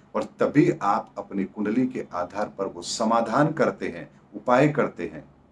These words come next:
आप कहते हैं उन ग्रहों से, उन परिस्थितियों से, उन ऊर्जाओं से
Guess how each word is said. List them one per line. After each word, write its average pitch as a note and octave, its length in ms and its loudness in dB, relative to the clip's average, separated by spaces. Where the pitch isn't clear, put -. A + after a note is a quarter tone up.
आप D3 200 0
कहते D3+ 280 8
हैं G3+ 80 8
उन F3+ 180 4
ग्रहों D3 280 6
से, C#3+ 180 4
उन B2+ 140 6
परिस्थितियों D3+ 640 6
से, C3 140 2
उन B2+ 140 4
ऊर्जाओं C3 360 6
से A#2+ 220 0